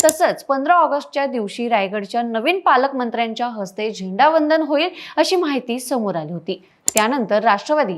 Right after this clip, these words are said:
आणि शिंदे गटात यांच्यातील चर्चेनंतर काय निर्णय घेतला जाईल याकडे सर्वांचं लक्ष लागलं. मात्र हे सगळं सुरू असताना जेव्हा माध्यमांनी खुद्द अदिती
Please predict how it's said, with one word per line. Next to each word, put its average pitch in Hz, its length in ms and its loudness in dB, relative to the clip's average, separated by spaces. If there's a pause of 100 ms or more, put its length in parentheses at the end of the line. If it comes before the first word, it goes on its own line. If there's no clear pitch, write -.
आणि 196 140 -8
शिंदे 262 360 2
गटात 285 300 4 (280)
यांच्यातील 359 520 2
चर्चेनंतर 254 720 2
काय 262 280 4
निर्णय 320 340 0
घेतला 269 360 -2
जाईल 226 220 0 (100)
याकडे 214 460 -2
सर्वांचं 226 560 -6
लक्ष 277 300 -6
लागलं. 170 360 -6 (420)
मात्र 381 280 2
हे 403 200 4
सगळं 381 280 4
सुरू 294 280 0
असताना 226 500 0
जेव्हा 214 240 -4
माध्यमांनी 214 640 -2 (120)
खुद्द 208 220 0
अदिती 226 500 -2